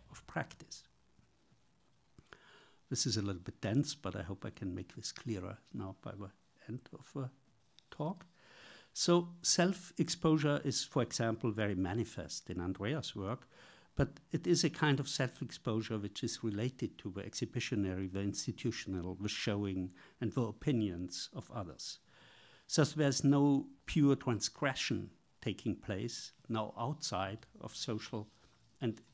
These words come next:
um, institutional space is envisioned. Quite on the contrary, it is precisely in terms of social difference, psychological entanglements,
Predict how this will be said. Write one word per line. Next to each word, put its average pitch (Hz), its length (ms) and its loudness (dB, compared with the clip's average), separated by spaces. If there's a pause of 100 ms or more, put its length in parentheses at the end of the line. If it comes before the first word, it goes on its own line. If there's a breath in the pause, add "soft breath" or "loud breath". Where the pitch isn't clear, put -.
(280)
um, 101 520 0 (420 soft breath)
institutional 120 800 -2
space - 640 -6
is - 300 -4 (100)
envisioned. 123 600 -4 (680 loud breath)
Quite 139 280 8
on 143 140 4
the 139 60 0
contrary, 82 720 -2 (360 soft breath)
it 123 140 -2
is 151 100 4
precisely 147 680 2
in 127 100 2
terms 127 360 -2
of 117 120 -4
social 113 360 -2
difference, - 720 -2 (540 loud breath)
psychological 113 880 2
entanglements, 104 1040 -2